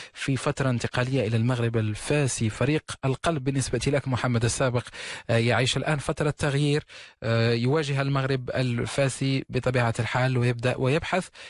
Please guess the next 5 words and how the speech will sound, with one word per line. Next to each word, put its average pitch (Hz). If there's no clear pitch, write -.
عن 151
بداية 170
جيدة 135
من 131
أجل 139